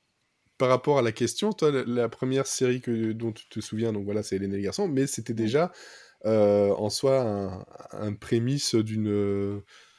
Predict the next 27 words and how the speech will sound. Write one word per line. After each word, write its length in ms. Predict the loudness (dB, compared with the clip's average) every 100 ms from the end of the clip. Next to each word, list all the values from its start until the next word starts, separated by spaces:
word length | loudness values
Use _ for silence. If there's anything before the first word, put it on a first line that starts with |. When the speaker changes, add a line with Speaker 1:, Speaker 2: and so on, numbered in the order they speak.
| _ _
Speaker 1:
euh, 640 | -8 -6 -6 -8 -8 -12 -14
justement 320 | -14 -6 -6
d'une, 160 | -6 -10
d'une 160 | -8 -6
série 280 | -2 0
Speaker 2:
Ouais. 80 | 0
Speaker 1:
qui 200 | -2 0
a 40 | 2
déclenché 560 | 0 0 -2 0 0
une, 120 | 0 0
euh, 680 | 0 0 -2 -2 -4 -6 -10
peut-être 280 | -10 -10 -10
plus 160 | -8
tard 200 | 0 0
une 100 | 0
passion, 300 | -2 -2 -2
parce 140 | -4 -2
que 100 | -2
là, 100 | -2
tu, 320 | -4 -8 -8
tu 120 | -12
voulais 160 | -4 0
absolument 420 | 0 -4 -6 -6
suivre, 420 | -6 -6 -6 -4 -4
euh, 480 | -2 -4 -4 -6 -10 -12
ta 120 | -12
série. 320 | -8 -8 -10